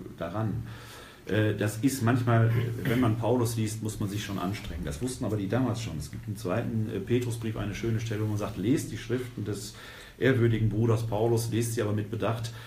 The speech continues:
denn man kann schnell in ihnen umkommen.“ Also, äh, es wird empfohlen, den Paulus zu lesen. Das offenkundig damals schon, aber man war sich klar, der,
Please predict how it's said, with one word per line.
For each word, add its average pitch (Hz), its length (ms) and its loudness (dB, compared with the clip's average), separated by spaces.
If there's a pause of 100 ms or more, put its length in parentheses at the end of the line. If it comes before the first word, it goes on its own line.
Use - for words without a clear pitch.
(140)
denn 98 80 -4
man 104 120 0
kann 104 120 -2
schnell 98 260 -4
in 98 120 -2
ihnen 92 200 0
umkommen.“ - 580 -6 (500)
Also, 117 200 6
äh, 101 80 6 (120)
es 92 140 2
wird 123 160 4
empfohlen, 120 360 4
den 107 120 2
Paulus 107 380 2
zu 95 80 -2
lesen. 120 320 4
Das 110 240 -2
offenkundig 104 400 0
damals 113 320 2
schon, 113 100 0
aber 107 140 2
man 104 160 0
war 101 100 2
sich 101 160 -6
klar, 107 220 0
der, 92 160 2